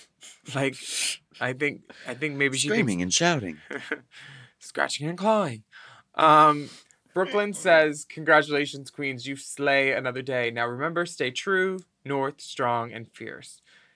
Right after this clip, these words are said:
Speaker 1: T N S F? That doesn't spell nothing. Wait,
Speaker 2: No.
Speaker 1: S A F? Just enough? No, no. Just enough?
Speaker 2: Just, just enough.
Speaker 1: Just enough. Just enough.
Speaker 2: Uh, just sniffies. Uh,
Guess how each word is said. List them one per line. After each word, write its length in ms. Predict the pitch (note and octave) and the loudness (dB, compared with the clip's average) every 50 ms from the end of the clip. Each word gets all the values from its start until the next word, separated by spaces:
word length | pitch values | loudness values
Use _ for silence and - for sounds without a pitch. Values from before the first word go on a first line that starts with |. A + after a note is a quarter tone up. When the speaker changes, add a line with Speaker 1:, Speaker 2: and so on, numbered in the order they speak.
| _ _ _ _ - | _ _ _ _ -16
Speaker 1:
T 280 | - - E3 E3 F3 - | -12 -10 -8 -8 -8 -8
N 280 | - D3 C#3 C3+ C#3 - | -8 -8 -8 -8 -8 -8
S 300 | C3 C3 C3+ - - - - | -8 -8 -8 -10 -12 -12 -8
F? 220 | C3+ C3 C#3+ D3 _ _ _ _ - | -6 -6 -6 -8 _ _ _ _ -8
That 160 | - E3 E3 | -6 -6 -6
doesn't 220 | F#3+ F#3 E3 C#3 | -6 -6 -8 -8
spell 240 | B2+ - B2 A#2+ A#2+ | -8 -6 -6 -6 -4
nothing. 460 | A#2+ A2 A2 A#2 _ - - - A#2+ - _ _ _ _ _ _ _ _ _ _ _ _ - | -4 -6 -8 -10 _ -20 -20 -20 -20 -20 _ _ _ _ _ _ _ _ _ _ _ _ -8
Wait, 260 | C#3 C3+ B2 - - _ _ _ | -6 -6 -6 -8 -10 _ _ _
Speaker 2:
No. 60 | C3 A#2 | -2 0
Speaker 1:
S 120 | F#2 D#2+ | 0 0
A 260 | - - B2 C3 C3+ C#3 | 0 0 -2 -2 0 2
F? 180 | C#3+ D3 D#3 D#3 _ _ _ _ _ _ _ _ _ _ _ _ _ _ _ | 2 0 0 -2 _ _ _ _ _ _ _ _ _ _ _ _ _ _ _
Just 260 | - - C3+ - - | -12 -12 -12 -10 -8
enough? 380 | D#3 D#3 D#3+ E3+ D#3+ - - _ _ | -8 -6 -6 -6 -8 -10 -16 _ _
No, 260 | - B2 A#2+ A#2 A#2 | -12 -10 -10 -10 -10
no. 220 | A#2 A#2+ A#2+ A#2 B2 _ _ _ _ _ _ _ _ - | -12 -14 -16 -18 -20 _ _ _ _ _ _ _ _ -2
Just 260 | - D#4+ E4+ E4 - | 0 0 0 0 -2
enough? 160 | E4+ F4 F4+ F4+ F#4 | -4 -2 0 0 0
Speaker 2:
Just, 260 | G4+ G4 G4 - - _ _ _ _ _ | -2 -4 -6 -8 -10 _ _ _ _ _
just 320 | - - F#3 - - - | -4 -4 -2 -2 -4 -4
enough. 220 | - B1 - - - | -4 -8 -12 -12 -12
Speaker 1:
Just 460 | A#3 B3+ E4+ F#4+ G4 F4 - - - | -12 -6 0 2 2 2 2 2 2
enough. 600 | B3+ G3+ E3+ F3 D#3 C#3 B2+ B2 C3 B2+ - - - - | 2 2 2 0 0 -2 -2 -4 -6 -10 -14 -16 -6 0
Just 200 | C#4+ E4 D#4 E3 | 2 2 2 2
enough. 200 | E3 F3 D#3+ C3 | 2 2 4 6
Speaker 2:
Uh, 600 | A#2+ A#2 A2+ A2 G#2+ G#2 G2+ G2+ G2 F#2 F#2 F#2+ | 8 8 8 8 8 8 8 8 8 8 6 6
just 240 | - - D3+ - - | 4 2 2 2 4
sniffies. 480 | A#2+ A2 F#2 - E2 D#2 D#2 D2 - - - | 2 2 2 2 0 -2 -2 -2 -4 -2 2
Uh, 600 | - B2 C3 B2+ B2+ B2 B2 A#2+ A#2 A#2 A2+ A2+ | 6 6 8 10 10 10 10 10 10 10 10 8